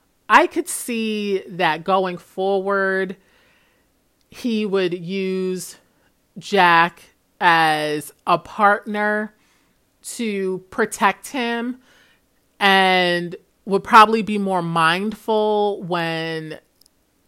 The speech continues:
Jack alerts, like, is barking and stuff like that, to be observant of what's going on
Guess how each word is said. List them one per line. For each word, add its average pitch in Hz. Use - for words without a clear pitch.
Jack 190
alerts, 170
like, 180
is 170
barking 170
and 170
stuff -
like 165
that, 160
to -
be 170
observant 165
of 170
what's 170
going 165
on 175